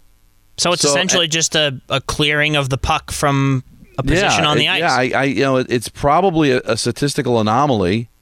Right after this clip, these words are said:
Speaker 2: but I don't think it deserves to be a block shot 'cause it wasn't blocked, technically. Um, interesting.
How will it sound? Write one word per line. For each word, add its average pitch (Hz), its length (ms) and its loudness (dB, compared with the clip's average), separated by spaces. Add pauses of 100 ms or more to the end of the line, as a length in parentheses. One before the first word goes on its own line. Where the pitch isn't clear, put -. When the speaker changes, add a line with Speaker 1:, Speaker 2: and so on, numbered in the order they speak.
(580)
Speaker 2:
but 127 100 2
I 123 80 2
don't 147 240 0
think 151 220 -2
it 127 40 0
deserves 120 420 0
to 135 60 -6
be 123 80 2
a 110 60 4
block 90 300 0
shot 85 420 -2 (140)
'cause 113 160 2
it 113 80 2
wasn't 127 340 0
blocked, 110 640 -2 (380)
technically. 98 680 -2 (1700)
Um, 87 540 0 (160)
interesting. 85 520 -4